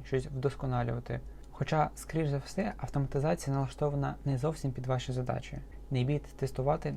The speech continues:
та щось спробувати. Світ не стоїть на місці. Сервіси випускають оновлення, з'являються нові можливості, та рано чи пізно ваша автоматизація потребує оновлення,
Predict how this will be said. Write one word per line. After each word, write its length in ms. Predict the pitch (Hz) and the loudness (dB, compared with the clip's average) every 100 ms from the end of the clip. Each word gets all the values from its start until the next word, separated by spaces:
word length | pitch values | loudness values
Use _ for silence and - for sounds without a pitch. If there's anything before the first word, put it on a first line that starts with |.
| 131 | -2
та 100 | 123 | -4
щось 200 | - 123 | -2 -6
спробувати. 600 | - 131 123 127 123 127 - - | -2 0 0 -2 -4 -6 -8 -14
Світ 320 | - 151 165 | -2 0 2
не 80 | 147 | 0
стоїть 360 | - 143 147 139 | 0 0 2 2
на 100 | 131 | 2
місці. 420 | 131 123 - - - - | 0 -2 -8 -10 -10 2
Сервіси 480 | 156 160 151 139 - - - | 4 6 4 -2 -6 -10 -6
випускають 500 | 127 139 - 147 135 | -4 -2 0 0 2
оновлення, 580 | 127 127 123 120 127 151 | 2 2 2 0 -2 -2
з'являються 480 | 131 131 147 147 135 | 0 4 4 4 2
нові 160 | 131 143 | 2 2
можливості, 720 | 131 120 127 117 113 - 135 - - | 2 2 2 0 -2 -6 -8 -8 -6
та 160 | 139 - | -6 -4
рано 240 | - 139 131 | 0 2 0
чи 160 | - | -2
пізно 340 | - 185 160 131 | 0 0 2 0
ваша 220 | 131 127 | 0 -2
автоматизація 640 | - 127 123 127 143 - | 0 0 0 0 0 0
потребує 420 | 120 - 123 127 127 | -4 0 2 4 2
оновлення, 520 | 123 127 123 123 | 2 2 0 -2